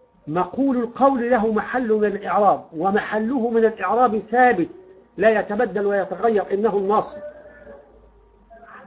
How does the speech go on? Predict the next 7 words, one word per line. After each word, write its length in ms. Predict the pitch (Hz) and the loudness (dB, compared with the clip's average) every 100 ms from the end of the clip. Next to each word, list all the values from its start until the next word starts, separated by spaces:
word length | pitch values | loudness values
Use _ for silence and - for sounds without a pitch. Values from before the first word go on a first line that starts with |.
| - - 143 - | -20 -18 -16 -8
ال-، 200 | 156 147 | -8 -4
الإعراب 540 | 160 147 151 175 233 208 | -4 -2 0 4 4 4
أربعة: 460 | 190 180 220 170 | 0 2 2 2
الرفع 300 | 160 220 196 | 0 -2 -2
والنصب 400 | 190 185 233 185 | -4 -2 -2 0
والجر 380 | 185 170 233 202 | 0 2 2 2
والجزم. 500 | 196 170 196 143 - | 0 2 2 0 -4